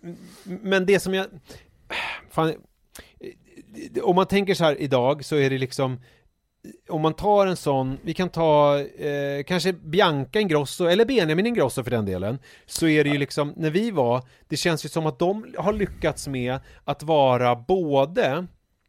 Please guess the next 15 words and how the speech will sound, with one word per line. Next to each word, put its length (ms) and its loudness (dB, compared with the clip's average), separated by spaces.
nu 120 -10
ska 100 -8
vi 40 -4
se 340 -4
om 100 -8
jag 100 -6
tänker, 320 -6
Charlotte 500 0
Perrelli 720 0
och 360 -2
Marcus 400 -2
Krunegård 680 -4
på 100 -12
något 100 -10
sätt. 160 -14